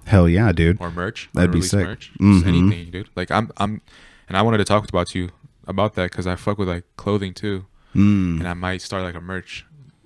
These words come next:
Speaker 2: like, you know, maybe in the future. I might just
Speaker 1: Mm.
Speaker 2: do some clothing. 'Cause, dude, there's
Speaker 1: Nice.
Speaker 2: people make so much money off that.
Speaker 1: Oh,
Speaker 2: Especially
Speaker 1: dude.
Speaker 2: on TikTok. Like, people that
Speaker 1: Mm-hmm.
Speaker 2: start TikToks and then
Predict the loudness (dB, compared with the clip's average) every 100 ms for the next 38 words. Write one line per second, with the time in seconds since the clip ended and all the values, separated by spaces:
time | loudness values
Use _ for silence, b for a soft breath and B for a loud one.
0 | _ -12 -10 -8 -6 -4 -4 -4 -6 -10
1 | -10 -12 -12 0 4 4 4 -2 -10 -12
2 | -10 -8 -8 -12 -14 -12 -4 0 2 0
3 | -2 -8 -10 -10 -8 -8 -8 -10 -10 -12
4 | -10 -10 -12 -14 -14 0 4 4 4 2
5 | 2 2 0 -2 _ -16 -2 2 2 2
6 | 0 2 0 -2 -6 -8 -10 -8 -12 -12
7 | -14 -12 -12 -14